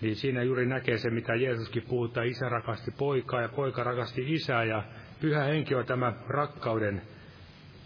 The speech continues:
rakkauden henki. Eli sekin on juuri todistus, että jos Jumala, Jumala ei olisi rakkaus, niin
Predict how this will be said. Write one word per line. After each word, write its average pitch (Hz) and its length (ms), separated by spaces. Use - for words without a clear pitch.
rakkauden 135 520
henki. 123 520
Eli 110 100
sekin 135 300
on 127 160
juuri 127 360
todistus, 127 460
että 113 240
jos 113 200
Jumala, 131 300
Jumala 143 300
ei 147 140
olisi 135 220
rakkaus, 117 600
niin 104 260